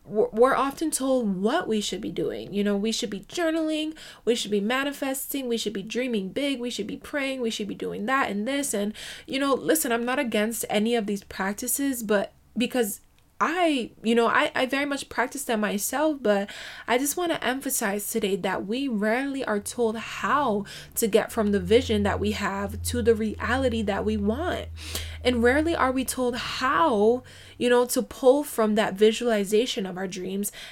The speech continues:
and transition that visualization into the actualization of those very dreams we have. So because I'm seeing this problem show up, and it's,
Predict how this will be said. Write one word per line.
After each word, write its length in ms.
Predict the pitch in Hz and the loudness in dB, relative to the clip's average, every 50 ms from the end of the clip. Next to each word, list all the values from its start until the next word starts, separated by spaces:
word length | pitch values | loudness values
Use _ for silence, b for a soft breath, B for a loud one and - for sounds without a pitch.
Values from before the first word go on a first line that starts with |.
| B B - | B B 0
and 200 | - 214 214 208 | 2 2 2 2
transition 640 | - 240 220 214 214 214 226 285 311 - - 262 240 | 2 2 2 4 4 4 2 2 0 0 -4 -4 -2
that 200 | 233 220 - 196 | -2 -2 -2 0
visualization 800 | 190 214 208 202 202 202 202 202 190 196 190 196 - - 208 - | 2 2 2 2 2 -2 -2 0 0 -2 -4 -4 -4 -6 -6 -4
into 240 | 202 202 202 214 | -4 -2 -2 -2
the 160 | 196 208 - - | -2 -2 0 2
actualization 920 | - 240 277 269 - - 220 190 196 196 202 196 185 185 - 196 196 190 | 4 2 2 2 -4 -6 -4 -4 -4 -2 -4 -4 -4 -4 -6 -6 -8 -8
of 240 | - - 208 196 185 | -2 -2 -2 -2 0
those 240 | 190 208 202 202 196 | 0 0 0 0 -2
very 380 | 190 202 196 196 196 202 196 190 | -4 -4 -2 0 0 -2 -2 -4
dreams 600 | 208 208 214 202 220 254 294 277 202 190 175 - | -8 -6 -4 -4 -2 -2 -2 -4 -4 -4 -4 -4
we 140 | 202 180 | -4 -6
have. 360 | 180 - - - - - - - - B B B B B B B B B B B B B | -6 -6 -6 -6 -6 -6 -10 -14 -20 B B B B B B B B B B B B B
So 160 | - - 247 | 2 4 4
because 720 | 226 254 220 - - - - - 277 294 311 330 339 330 - | 4 4 -2 -2 -8 -8 -6 -2 0 2 2 2 2 2 0
I'm 140 | 320 311 | 0 0
seeing 440 | 294 - - 262 247 254 247 247 233 | 0 -2 -2 -2 -2 -2 0 0 0
this 180 | 208 196 196 - | 0 -2 -2 -4
problem 520 | - - - 247 247 254 262 247 233 202 | -10 -8 -4 -2 0 0 0 0 -2 -2
show 280 | 208 - - 226 - - | -2 -2 -2 -2 0 0
up, 280 | 165 160 160 - - _ - B B B B B B B B B B _ - | 0 0 0 -2 -6 _ -20 B B B B B B B B B B _ 2
and 120 | 226 220 | 2 4
it's, 220 | 220 208 - - | 4 2 0 -2